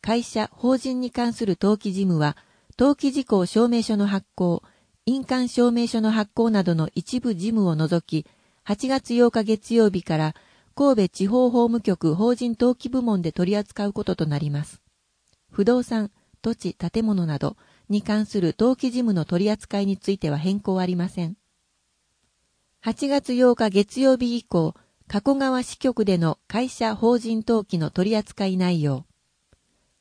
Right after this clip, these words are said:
登記事項証明書の発行、会社等法人番号は変更しています。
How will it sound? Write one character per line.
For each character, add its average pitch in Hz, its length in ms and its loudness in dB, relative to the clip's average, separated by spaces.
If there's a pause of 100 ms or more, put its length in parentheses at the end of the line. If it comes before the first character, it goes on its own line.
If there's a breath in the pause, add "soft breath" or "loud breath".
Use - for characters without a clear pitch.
登 285 160 4
記 285 160 -2
事 269 140 -4
項 202 200 2
証 233 240 2
明 233 160 0
書 214 160 -4
の 202 80 0
発 196 300 -2
行、 175 260 -2 (580)
会 262 200 -2
社 254 180 -4
等 226 260 0
法 226 220 2
人 247 220 -4
番 233 200 0
号 185 140 2
は 151 100 0
変 196 220 -2
更 214 180 -2
し - 100 -10
て 196 100 -4
い 180 100 0
ま 170 140 -4
す。 - 160 -18